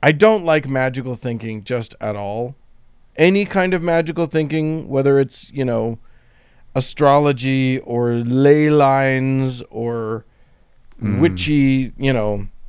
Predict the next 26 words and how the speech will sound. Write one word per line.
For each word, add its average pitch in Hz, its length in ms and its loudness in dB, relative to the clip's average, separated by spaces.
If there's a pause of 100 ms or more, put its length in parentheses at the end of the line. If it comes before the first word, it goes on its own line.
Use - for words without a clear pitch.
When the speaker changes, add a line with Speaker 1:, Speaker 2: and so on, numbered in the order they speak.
(160)
Speaker 1:
you 117 160 -6
know, - 40 -8 (240)
s-, - 300 -10 (160)
the 170 220 0
smudging 214 540 2
thing. 143 260 -2
First 190 240 0
of 139 80 -4
all, 110 180 -8 (140)
s-, 135 160 -20 (260)
burning 170 320 2
sage 117 320 -6
smells 85 300 -12
awful. - 480 -18 (100)
It 180 220 0
just 151 180 -4
smells 85 240 -12
terrible. - 480 -8 (140)
<laughs> - 720 -18
Speaker 2:
But 180 120 0
it 214 180 -2
wards 160 500 2
off 170 480 -4
evil 160 300 -6
spirits, - 840 -4
Dan. 135 720 -4